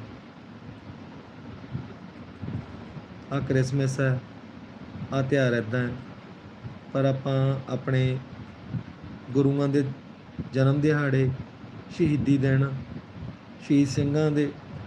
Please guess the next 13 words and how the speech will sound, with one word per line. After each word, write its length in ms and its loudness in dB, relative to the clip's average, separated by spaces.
ਜਨਮ 280 6
ਦਿਹਾੜੇ 440 6
ਤੇ 100 4
ਸ਼ਹੀਦੀ 480 4
ਦਿਨ 220 6
ਭੁੱਲ 240 4
ਜਾਂਦੇ 300 2
ਹਾਂ। 80 0
ਇਹ 120 4
ਕਦੇ 280 4
ਨਾ 140 2
ਕਰਿਆ 260 2
ਕਰੋ। 240 -2